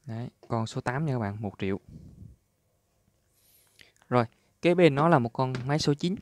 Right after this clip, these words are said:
Con này thì cực kỳ đẹp rồi. Con này quá đẹp luôn. Này, các bạn coi này. Ngoại hình con này thì đầu thì chắc nó bị trầy là, là các bạn phải chấp nhận cái vấn đề đó nha các bạn. Máy bãi thì không có.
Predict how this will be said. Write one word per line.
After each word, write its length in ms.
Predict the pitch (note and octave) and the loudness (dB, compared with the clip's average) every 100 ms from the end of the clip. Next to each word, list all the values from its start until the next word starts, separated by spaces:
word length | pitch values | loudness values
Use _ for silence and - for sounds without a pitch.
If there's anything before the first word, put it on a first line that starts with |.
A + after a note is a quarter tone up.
| - - | -14 -4
Con 160 | C3+ | 0
này 80 | A#2 | 0
thì 100 | A2+ | -2
cực 200 | - A#2 | -2 0
kỳ 120 | B2 | 4
đẹp 200 | A2+ A2 | 2 2
rồi. 140 | B2 A2+ - - | -2 -4 -10 -10
Con 160 | - A#2 | -8 -6
này 100 | G#2+ | -6
quá 180 | C#3+ D#3 | -4 -4
đẹp 160 | G#2+ | -2
luôn. 260 | A#2+ A#2 - - _ _ _ _ _ _ _ _ _ _ _ _ _ _ _ _ _ | -6 -6 -12 -16 _ _ _ _ _ _ _ _ _ _ _ _ _ _ _ _ _
Này, 160 | A#2+ A2 - - _ | -12 -10 -16 -20 _
các 60 | C3+ | -8
bạn 140 | A2+ | -8
coi 220 | - A2+ A2+ | -6 -6 -6
này. 100 | - - _ _ | -10 -18 _ _
Ngoại 180 | A2 A2+ | -6 -4
hình 140 | A2 A#2 | -4 -6
con 140 | A#2 | -6
này 140 | A2 | -6
thì 120 | A2 G#2+ _ _ _ _ _ _ - | -6 -10 _ _ _ _ _ _ 2
đầu 280 | A2 A2 | 4 4
thì 120 | A2 G#2+ | -2 -4
chắc 180 | D#3 - F3+ - | -6 -6 -16 -6
nó 80 | E3 | -2
bị 140 | A#2 | 0
trầy 280 | - G#2 G#2 | 0 0 0
là, 160 | G2+ | 0
là 200 | G2+ G2+ | 0 -2
các 160 | - D3+ | -2 -2
bạn 160 | G#2+ G#2 | -2 -4
phải 100 | C3+ | -4
chấp 180 | E3+ | -2
nhận 180 | D3+ G2 | -2 -2
cái 80 | A#2 | -2
vấn 140 | C#3+ | -2
đề 140 | C3+ G2+ | 0 0
đó 80 | A2+ | 0
nha 120 | C3 | -2
các 60 | |
bạn. 220 | G#2+ G#2 C3+ | -4 -4 -4
Máy 120 | C#3 | -4
bãi 240 | G2+ C#3+ | -2 -4
thì 120 | D3+ | -4
không 140 | A2+ B2 | -4 -6
có. 240 | - D3+ | -8 -10